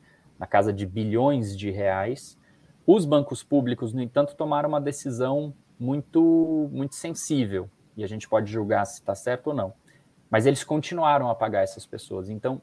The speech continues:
ninguém ficou sem receber aposentadoria, ninguém ficou sem receber des-, seguro-desemprego, ninguém ficou sem receber Bolsa Família, mas esse dinheiro parou de vir de quem deveria vir e de quem tava fazendo, que era o Tesouro Nacional.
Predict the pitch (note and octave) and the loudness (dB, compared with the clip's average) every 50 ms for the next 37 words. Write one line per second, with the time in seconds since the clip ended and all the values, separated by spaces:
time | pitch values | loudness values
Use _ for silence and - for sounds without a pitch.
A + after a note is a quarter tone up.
0 | _ - - C3+ D3 C#3+ B2 A#2 C3 D3 F3+ F#3+ - - - D#3+ - - - D3 | _ -8 -6 -4 -4 -2 -2 -2 -2 -2 -2 -4 -6 -6 -8 -8 -6 -2 -2 -2
1 | D3 - - D3 C#3 C3+ C#3 B2+ - C#3 C3 B2 A#2 A#2 A#2 - A#2+ G#2+ A#2+ A2+ | -2 -4 -6 -6 -4 -4 -4 -4 -4 -4 0 0 0 0 0 -4 -6 -6 -6 -4
2 | G#2+ A#2+ A#2 A2 A2+ G#2 G2+ G2+ G#2 - - _ _ _ _ _ _ - A2+ A2+ | -2 -2 -2 0 -2 -4 -4 -4 -6 -8 -10 _ _ _ _ _ _ -4 -4 -2
3 | A2+ G#2+ G2 G2+ A#2+ C3+ D#3 - - - C#3+ C3 - - A#2+ A2+ A2+ G#2+ - A2+ | -2 -2 -2 -2 -2 -2 -4 -6 -6 -4 -4 -4 -4 -4 -4 -4 -4 -4 -4 -4
4 | G#2+ G#2+ G#2 G2+ - - G#2+ - _ - - - A#2+ A2+ A2+ A2 G#2 G2 G2+ F#2+ | -2 -2 -4 -4 -6 -10 -14 -14 _ -10 -6 -2 0 0 0 0 0 -4 -4 -6
5 | F2+ - G#2+ G#2+ G#2+ A2 A2+ _ _ _ _ - A2+ A2 G#2+ F#2+ G2 A2 B2+ C#3 | -6 -4 -4 -2 -2 -4 -6 _ _ _ _ -4 -2 0 0 2 2 0 0 0
6 | - - - C#3+ B2+ - C3+ B2 B2+ A#2 - - A#2+ A2 G#2+ G#2+ G#2+ G#2+ G#2 - | -2 -4 -4 -4 -4 -2 -4 -4 -4 -2 -2 -2 0 0 0 0 0 -2 -4 -6
7 | - G2+ - A2+ G#2+ G2+ G2 G2 G#2 A#2 - _ _ _ _ _ _ _ _ _ | -8 -8 -4 -4 -2 -2 -4 -6 -8 -10 -14 _ _ _ _ _ _ _ _ _
8 | - A2+ A2 A2+ A#2+ A#2 - B2+ A#2 A2+ A#2+ A#2+ B2 B2+ B2 - C3+ B2+ B2 B2 | 2 4 4 4 4 2 2 0 -2 0 0 0 0 0 2 4 4 6 6 4
9 | B2+ B2 A#2 B2+ A#2 G#2 A2 A2+ A#2 B2+ A#2+ - _ _ _ - G#2+ A2 - - | 4 2 2 0 -2 -2 0 0 0 0 -2 -4 _ _ _ -6 -6 -4 -2 -2
10 | C3 B2+ B2 B2+ B2 C3+ C3 A#2+ A#2 A#2+ C3 B2+ A#2 G2+ G2 G#2 A2 B2 C3+ - | 0 2 2 2 2 4 2 4 4 4 2 2 2 0 0 -2 -2 -2 -2 0
11 | - C#3 C3+ - - - D3+ C#3 - D3+ D3 D#3 C#3+ - - - G#2 G#2 A2+ A2 | 0 0 0 -2 -2 0 0 4 6 6 6 6 4 2 2 2 2 0 -2 -4
12 | G#2 G2 F#2 - - G#2+ G2+ G#2+ - - G#2+ G2+ G#2 G#2 G2+ G2+ G2 - - A2+ | -4 -6 -8 -8 -6 -4 -4 -4 -4 -6 -6 -4 -4 -2 -2 -4 -6 -4 -4 -4
13 | A2 G2 - - | -4 -4 -6 -10